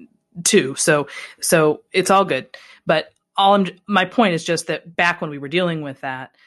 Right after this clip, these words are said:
um, that was really difficult because everybody around us was doing the traveling. And so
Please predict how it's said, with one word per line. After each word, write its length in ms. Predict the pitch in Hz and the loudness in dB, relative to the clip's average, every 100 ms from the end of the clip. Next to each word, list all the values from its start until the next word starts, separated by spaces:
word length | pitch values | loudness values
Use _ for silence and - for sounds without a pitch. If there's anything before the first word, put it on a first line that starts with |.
| _ _ | _ _
um, 280 | - 147 139 139 | -8 -6 -8 -6
that 220 | 165 151 | -2 -2
was 240 | 160 147 143 - | -4 -8 -10 -16
really 480 | 151 147 156 147 | -12 -8 -6 -4
difficult 420 | 156 202 226 143 120 | 0 0 2 -2 -4
because 240 | - 147 - | -8 -12 -10
everybody 540 | - - 180 175 180 175 | -6 -2 0 0 2 2
around 360 | 175 196 202 | 4 2 2
us 180 | 151 - | 0 -2
was 140 | 147 | -8
doing 260 | 135 139 156 | -8 -8 -6
the 60 | 165 | -4
traveling. 640 | 190 214 220 165 - 175 _ _ - _ | 0 0 0 -4 -10 -20 _ _ -20 _
And 180 | 165 151 | -8 -4
so 480 | - 160 156 151 | -2 0 0 -4